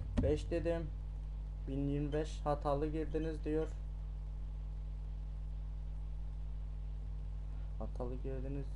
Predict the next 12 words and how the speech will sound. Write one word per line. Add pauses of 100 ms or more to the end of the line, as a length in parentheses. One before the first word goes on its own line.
(160)
diye
bir
şey
vermemesi
lazım. (4000)
Ha, (160)
girişe
basmışız
arkadaşlar
yanlışlıkla,
o
yüzden